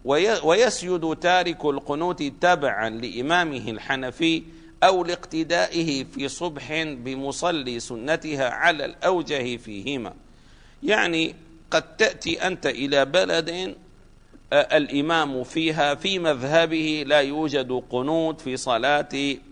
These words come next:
الفجر، لكن القنوت ما أقله، حقيقة له أركان ثلاثة: القنوت دعاء، وثناء، وصلاة على رسول الله صلى الله عليه وسلم،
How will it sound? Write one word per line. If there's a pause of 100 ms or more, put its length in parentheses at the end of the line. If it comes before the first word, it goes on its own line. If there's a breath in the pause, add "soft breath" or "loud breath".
(180)
الفجر، (1000 soft breath)
لكن (120)
القنوت
ما
أقله، (520 soft breath)
حقيقة
له
أركان
ثلاثة:
القنوت (400)
دعاء، (420 soft breath)
وثناء، (360 soft breath)
وصلاة
على
رسول
الله
صلى
الله
عليه
وسلم،